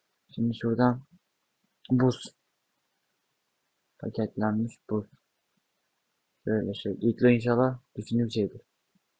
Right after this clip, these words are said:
Düşündüğüm şey olması lazım. Bu arada arkadaşlar, umarım videoyu beğenmişsinizdir. Beğenirsiniz daha doğrusu.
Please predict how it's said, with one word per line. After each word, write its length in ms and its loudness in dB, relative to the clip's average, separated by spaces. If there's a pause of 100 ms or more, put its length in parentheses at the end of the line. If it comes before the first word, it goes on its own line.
(720)
Düşündüğüm 400 4
şey 140 10
olması 340 6
lazım. 280 -4 (1120)
Bu 80 12
arada 140 12
arkadaşlar, 360 12
umarım 340 12
videoyu 280 12
beğenmişsinizdir. 720 8 (960)
Beğenirsiniz 580 8
daha 180 6
doğrusu. 400 -2